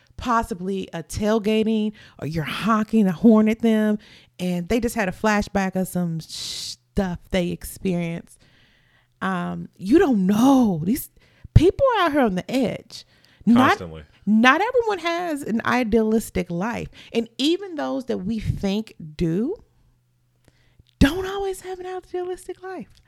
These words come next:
Speaker 2: Absolutely.
Speaker 1: You know, it's, everything is always prettier on the outside. You know, the grass is greener.
Speaker 2: Yeah.
Speaker 1: Uh, and to some degree, I think that's a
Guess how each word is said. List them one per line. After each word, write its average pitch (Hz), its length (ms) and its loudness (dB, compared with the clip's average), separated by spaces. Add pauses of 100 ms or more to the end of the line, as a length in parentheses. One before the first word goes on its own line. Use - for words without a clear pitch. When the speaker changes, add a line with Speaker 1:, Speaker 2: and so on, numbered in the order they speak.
(120)
Speaker 2:
Absolutely. 92 580 -14 (600)
Speaker 1:
You 233 140 -4
know, 240 220 -2
it's, 233 200 -4 (380)
everything 285 480 2
is 233 180 2
always 185 420 -2
prettier 180 460 -4
on 165 160 -6
the 165 60 -6
outside. - 580 -10
You 202 100 -2
know, 226 80 4
the 214 80 2
grass 214 360 0
is 214 100 -2
greener. 196 720 -4
Speaker 2:
Yeah. 127 120 -6 (380)
Speaker 1:
Uh, 92 200 -6 (760)
and 208 180 0
to 226 100 0
some 247 280 0
degree, 202 280 0
I 185 80 0
think 190 200 -4
that's 180 220 -2
a 170 500 -2